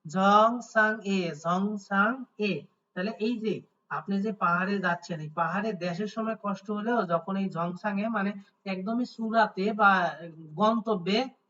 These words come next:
থোসা খামিউন পৌঁছালে, মানে চূড়াতে পৌঁছালে জংমাল সত্যি কি বুনি, আহ, মনটা ঝোয়াইও, ভালো হয়ে যায়, মনটা কি হয়ে যায়, ভালো হয়ে যায়। আসলে পাহাড়ে দেশের সময়, তাহলে পাহাড়ে কিসের সময় বলতে পারেন? পাহাড়ে ওঠার সময় বলতে পারেন। পাহাড়ে ওঠার সময় খুবই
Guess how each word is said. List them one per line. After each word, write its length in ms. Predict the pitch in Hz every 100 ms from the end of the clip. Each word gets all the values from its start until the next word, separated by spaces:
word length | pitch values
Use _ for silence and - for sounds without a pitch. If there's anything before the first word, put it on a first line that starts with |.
| -
থোসা 360 | 208 208 240 233
খামিউন 420 | 233 208 202 185 170
পৌঁছালে, 420 | 202 208 202 165
মানে 180 | 160 170
চূড়াতে 420 | - 240 269 269 277
পৌঁছালে 400 | 226 202 226 254
জংমাল 360 | 202 196 196 185
সত্যি 320 | 190 185 254
কি 140 | 240 214
বুনি, 280 | 190 185 135 - _ _ _
আহ, 200 | 175 180
মনটা 440 | 180 196 214 208 247
ঝোয়াইও, 460 | 226 196 202 196 165
ভালো 320 | 139 160 254 277
হয়ে 220 | 247 208
যায়, 260 | 180 151 147
মনটা 260 | 175 190
কি 140 | 226 294
হয়ে 160 | 294 214
যায়, 120 | 185
ভালো 180 | 170 190
হয়ে 120 | 185
যায়। 120 | 143 - _ _ -
আসলে 340 | 170 247 262 254 180
পাহাড়ে 460 | 175 175 190 220 254
দেশের 380 | 190 175 170 233
সময়, 480 | 190 143 131 160 226 - _
তাহলে 220 | - 202 208
পাহাড়ে 320 | 220 226 240
কিসের 300 | - 226 254
সময় 300 | - 233 226
বলতে 240 | 214 208
পারেন? 240 | 202 196 196
পাহাড়ে 320 | 190 190 214
ওঠার 440 | 214 247 254 254 247
সময় 320 | - 196 190
বলতে 260 | 170 147 147
পারেন। 260 | 135 135 135 _ _ -
পাহাড়ে 280 | 180 208 262
ওঠার 280 | 214 233 254
সময় 340 | 262 269 302
খুবই 320 | - 233 269